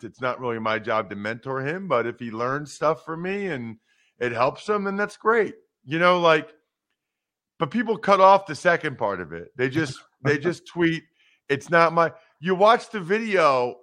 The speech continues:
Speaker 1: and you're like, "That's fine." Eh, but
Speaker 2: Yeah.
Speaker 1: online, people are making it seem like it's horrible. So I tweeted,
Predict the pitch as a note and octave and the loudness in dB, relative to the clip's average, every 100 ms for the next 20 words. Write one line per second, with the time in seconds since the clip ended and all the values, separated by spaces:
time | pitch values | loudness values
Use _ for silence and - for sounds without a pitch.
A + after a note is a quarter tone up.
0 | - D3+ D#3 D3+ D3+ D3 C#3+ - _ _ | -4 -2 -2 -4 0 0 -2 -8 _ _
1 | _ _ _ - F#3 - _ - F#3 A3 | _ _ _ -6 -6 -8 _ -2 0 0
2 | B2+ F2 D#2+ _ _ _ - F3 C#3+ F#3+ | -6 -10 -16 _ _ _ -16 -12 -2 4
3 | F#3 F3 - _ _ _ _ - G#3 A#3 | 4 4 -6 _ _ _ _ 2 4 4
4 | A3 A3+ C4 B3+ F#3+ A#3 A3 A3+ G#3+ G#3+ | 4 2 2 2 -2 -8 -2 -2 0 -4
5 | G#3 G#3 G3 F#3+ - G#3+ G3+ G3 F#3+ F3 | -4 -8 -10 -10 -10 -8 -2 -2 -2 -8
6 | - D3 G3 A3 E3+ C#3+ C3 D3+ D#3+ E3 | -6 -4 0 0 -2 -6 -6 -4 -2 -2
7 | - G#3 G#3+ F#3+ E3 | -8 -12 -4 -2 -2